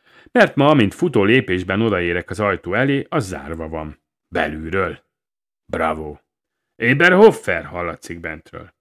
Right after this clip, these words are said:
Én vagyok, nyögöm összeszorított lábbal.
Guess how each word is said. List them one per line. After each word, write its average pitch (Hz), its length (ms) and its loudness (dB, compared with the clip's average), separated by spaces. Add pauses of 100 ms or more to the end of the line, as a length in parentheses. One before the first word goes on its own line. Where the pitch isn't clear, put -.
(180)
Én 131 220 2
vagyok, 104 400 -2
nyögöm 85 340 -10
összeszorított - 920 -14
lábbal. 78 520 -16